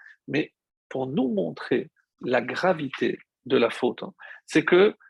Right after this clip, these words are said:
souvent, comme disent nos maîtres, quand je regarde la sanction, je peux deviner la gravité justement de la faute. C'est ce qu'il veut dire ici. Et pourquoi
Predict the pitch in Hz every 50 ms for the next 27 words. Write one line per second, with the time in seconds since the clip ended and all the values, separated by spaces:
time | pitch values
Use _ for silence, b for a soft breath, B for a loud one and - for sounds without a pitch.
0 | b b - - - 220 214 190 180 190 190 202 233 269 - - - 127 127 127
1 | 147 147 143 131 127 127 143 165 185 - _ B B B B - - 139 135 123
2 | 131 135 123 117 123 147 175 170 165 196 185 175 160 139 127 120 113 - - -
3 | - 127 131 - - - 135 123 - - - 156 175 214 - - 139 135 147 147
4 | 165 151 135 131 180 254 247 202 185 214 220 214 214 240 254 226 196 160 160 160
5 | 175 160 151 135 - - 135 131 143 - b b b b - 131 131 147 143 -
6 | 135 123 135 151 135 123 123 120 - 117 104 - - B B B B - - 156
7 | 151 - - 180 190 - - - 143 135 131 131 143 147 175 165 131 123 - -
8 | - 101 - _ _ _ _ _ _ _ _ _ _ _ _ _ _ _ _ _
9 | _ _ _ - - B B B B B B - 160 170 185 196 - - _ _
10 | _ _ _ _ _ _ _ _ _ _ _ _ _ _ _ _ _ _ _ _
11 | _ - 233 254 - - - - - - 226 240 233 220 196 170 - -